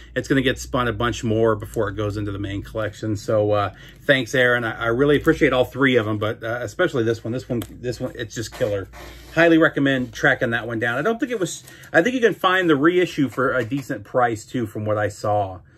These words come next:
Uh, maybe, maybe, like, thirty bucks or something like that. So... Uh, next up,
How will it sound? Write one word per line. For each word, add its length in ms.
Uh, 180
maybe, 380
maybe, 280
like, 160
thirty 340
bucks 340
or 60
something 340
like 240
that. 320
So... 380
Uh, 600
next 480
up, 380